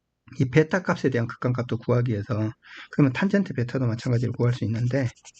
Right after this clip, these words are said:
탄젠트 베타도, 그죠? 나 T가 영으로 갈 때 탄젠트 베타를 구할 거예요. 이번엔 공간을 미리 바꿔 놓을게요. T가 영으로 갈 때. 자, 베타에 대한 탄젠트 값이란 건 여기서부터까지 길이.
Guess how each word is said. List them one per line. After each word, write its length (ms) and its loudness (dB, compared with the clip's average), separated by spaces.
탄젠트 440 2
베타도, 360 -6
그죠? 280 0
나 180 2
T가 280 2
영으로 260 2
갈 160 0
때 160 -2
탄젠트 400 -2
베타를 380 0
구할 200 0
거예요. 160 0
이번엔 280 2
공간을 340 0
미리 180 -2
바꿔 220 -4
놓을게요. 300 -4
T가 320 2
영으로 280 -2
갈 120 -8
때. 160 -14
자, 140 2
베타에 320 4
대한 160 2
탄젠트 300 -4
값이란 320 -2
건 100 0
여기서부터까지 600 0
길이. 260 2